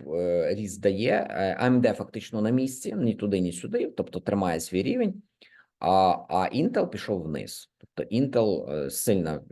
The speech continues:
сильний пішов спад. Я насправді, е, ну,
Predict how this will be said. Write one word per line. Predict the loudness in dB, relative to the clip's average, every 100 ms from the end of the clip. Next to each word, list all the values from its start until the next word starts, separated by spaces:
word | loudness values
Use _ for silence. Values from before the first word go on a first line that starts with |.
| -14
сильний | -10 0 2 2
пішов | -2 -6 -8
спад. | -6 0 2 2
Я | 0
насправді, | -2 0 0 0 -2
е, | -2 -2 -6 -10 _ _
ну, | -2 -2 -4